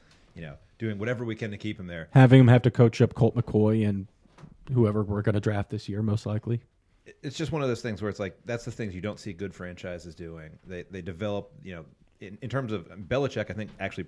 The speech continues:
Speaker 1: in terms of, it's different from players to coaches. He promotes people earlier. He lets people go all the time.
Speaker 2: Mm-hmm.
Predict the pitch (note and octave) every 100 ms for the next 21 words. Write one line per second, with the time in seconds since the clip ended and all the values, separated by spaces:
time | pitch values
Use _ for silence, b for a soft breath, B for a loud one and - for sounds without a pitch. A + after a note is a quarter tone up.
0 | _ A2 F#2+ G#2 F2 F#2+ E2+ E2 - A2+
1 | G#2 - F2 - G#2 G2 E2+ - - G#2
2 | - D#2+ - - F2 A2 - F2+ F2 G2+
3 | F#2 E2 E2+ F2 G#2+ - F2+ F2 F#2+ E2+
4 | G2+ G2+ F2 - G2+ D#2+ D2+ D2+ A2+ A2+